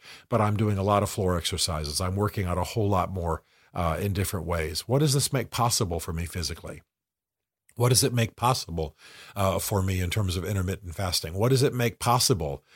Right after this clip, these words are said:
uh, in the ways that I'm, that I'm improving myself? Uh, what can I study? What can I learn? What can my wife and I do together? We will emerge on the other side. What kind of person do you want to be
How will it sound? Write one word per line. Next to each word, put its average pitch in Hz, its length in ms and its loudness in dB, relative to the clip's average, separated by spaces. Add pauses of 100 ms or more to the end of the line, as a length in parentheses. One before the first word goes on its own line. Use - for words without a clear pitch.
(260)
uh, 90 260 -2
in 107 120 0
the 104 100 2
ways 101 300 2
that 98 120 0
I'm, 92 340 -2 (100)
that 107 140 -2
I'm 98 360 -2
improving 139 400 0
myself? - 500 -6 (560)
Uh, 92 80 -2
what 113 160 4
can 131 140 2
I 120 60 4
study? 107 320 2
What 101 200 2
can 110 120 -2
I 101 80 0
learn? 98 300 2
What 107 120 0
can 110 140 0
my 104 100 2
wife 101 300 2
and 101 100 0
I 95 80 0
do 92 140 -2
together? 85 400 -2 (260)
We 113 140 6
will 147 340 8
emerge 131 400 4
on 113 100 4
the 113 100 2
other 104 120 2
side. 113 360 2
What 101 180 -2
kind 151 360 2
of 104 120 2
person 92 360 0
do 87 80 -2
you 90 140 -2
want 80 220 -6
to - 100 -18
be 82 300 -6